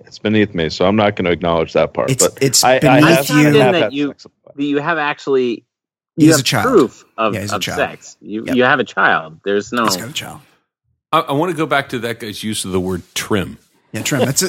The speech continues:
Speaker 2: it's an old, it's an old timey word.
Speaker 4: <laughs> It, it really is. That's, I haven't heard that in quite
Speaker 2: Yeah,
Speaker 4: some time. I
Speaker 2: it's
Speaker 4: liked
Speaker 2: a,
Speaker 4: it. I
Speaker 2: yeah.
Speaker 4: mean, it was, it brought back good memories.
Speaker 2: You don't, you haven't heard that one in a while. That's for sure.
Speaker 3: Dude's been listening to a lot of Snow.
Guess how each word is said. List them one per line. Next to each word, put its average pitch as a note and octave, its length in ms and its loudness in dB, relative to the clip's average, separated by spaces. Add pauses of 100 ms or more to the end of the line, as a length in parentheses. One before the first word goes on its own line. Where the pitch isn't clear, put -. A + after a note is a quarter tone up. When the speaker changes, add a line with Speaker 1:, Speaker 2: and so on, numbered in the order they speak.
Speaker 2:
it's G3 140 0
an G3+ 80 2
old, F3+ 240 2
it's E3 160 -4
an D#3 100 0
old E3 160 0
timey C3 300 -2
word. A2+ 180 -6
Speaker 4:
<laughs> - 140 0
It, A#2 280 0
it C#3 60 4
really C3+ 380 4
is. G2 300 -2
That's, - 420 -4
I B2+ 100 0
haven't C3 300 2
heard D3+ 180 2
that G#2+ 160 0
in G2 80 -4
quite A2 220 -2
Speaker 2:
Yeah, G2+ 80 -2
Speaker 4:
some G#2 120 -2
time. A#2+ 200 -2
I - 20 2
Speaker 2:
it's A2+ 100 0
Speaker 4:
liked F3+ 220 0
Speaker 2:
a, A#2 60 0
Speaker 4:
it. C#3 160 -6
I B2 60 -4
Speaker 2:
yeah. B2 100 0
Speaker 4:
mean, B2 80 -4
it A#2 80 -6
was, A2+ 180 -8 (180)
it B2+ 140 -6
brought C#3+ 220 2
back C#3 180 0
good B2 140 2
memories. A#2+ 480 -2
Speaker 2:
You C#3+ 60 0
don't, D3 220 0
you C#3 140 -4
haven't D#3 240 -2
heard D3 460 -8
that A2+ 160 -4
one A2+ 180 -8
in G#2+ 80 -10
a G#2 80 -12
while. G#2 320 -10
That's E2 160 -10
for F#2 160 -10
sure. D#3 240 6
Speaker 3:
Dude's - 100 -8
been D#3+ 140 4
listening C#3+ 460 0
to C3 120 -2
a A#2 40 2
lot A2 180 4
of G#2+ 80 -6
Snow. G2+ 640 -10